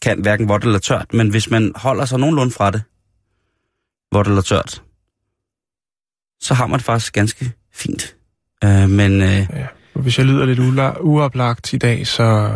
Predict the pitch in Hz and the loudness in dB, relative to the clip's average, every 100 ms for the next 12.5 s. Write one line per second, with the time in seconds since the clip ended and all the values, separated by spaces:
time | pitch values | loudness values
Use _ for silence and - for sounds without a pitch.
0 | 107 - 98 - - _ _ - 98 101 | -2 -2 -2 -6 -20 _ _ -2 0 0
1 | - - 113 107 104 - 107 - _ _ | -2 -2 2 4 4 2 0 -4 _ _
2 | - - - 113 113 107 127 131 123 - | -16 -12 -2 2 2 2 2 2 2 0
3 | 131 - - - - - _ _ _ - | -8 -10 -16 -20 -20 -20 _ _ _ -4
4 | 123 135 - 196 208 - 214 175 180 208 | -2 0 -2 -2 -2 0 0 2 0 -4
5 | 233 - - - 170 151 160 - _ - | -6 -18 -10 -2 0 0 -2 -4 _ 0
6 | 92 90 - 165 - 156 139 151 135 180 | 0 0 -2 -2 0 0 2 -2 -2 -2
7 | - 233 247 240 226 226 214 196 214 214 | 0 2 2 2 2 0 0 0 0 0
8 | 214 208 196 202 214 185 156 165 151 139 | 0 0 0 2 2 0 0 0 2 2
9 | 127 117 110 120 127 135 127 147 135 131 | 0 0 0 0 2 2 0 2 0 2
10 | 156 131 120 127 135 151 120 - _ _ | 0 2 2 0 0 -2 -4 -6 _ _
11 | - - _ _ - 160 170 190 180 165 | -20 -20 _ _ -2 2 2 2 2 0
12 | 151 143 139 131 | 0 0 0 0